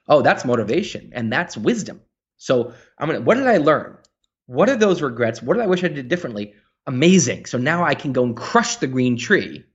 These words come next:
because of what I learned in the black tree. So I love that visual because the delusion is that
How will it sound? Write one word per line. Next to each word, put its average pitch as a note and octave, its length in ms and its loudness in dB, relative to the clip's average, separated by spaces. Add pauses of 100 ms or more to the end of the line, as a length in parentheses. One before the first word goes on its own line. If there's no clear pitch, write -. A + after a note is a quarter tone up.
(300)
because C#3 320 -2
of C#3 120 -2
what B2+ 100 2
I A#2 80 0
learned G#2+ 340 -2
in G#2+ 80 -4
the A2+ 80 -4
black G3+ 300 0
tree. - 240 -10 (480)
So - 380 2
I D#3+ 100 0
love F3 320 4
that D3 180 2
visual A#2 300 -4
because B2 580 -6
the B2+ 200 -4
delusion C3 680 0
is C#3+ 200 -2
that C#3 380 -2